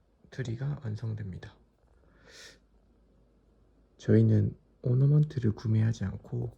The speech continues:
전구로만 꾸미기로 해가지고 전구만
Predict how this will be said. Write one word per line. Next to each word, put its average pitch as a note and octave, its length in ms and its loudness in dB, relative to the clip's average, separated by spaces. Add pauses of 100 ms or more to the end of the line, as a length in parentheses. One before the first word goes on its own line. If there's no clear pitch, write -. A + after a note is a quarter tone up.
(720)
전구로만 A#2 720 -2
꾸미기로 A2 480 -4
해가지고 G#2 600 -8 (1160)
전구만 A2+ 880 -8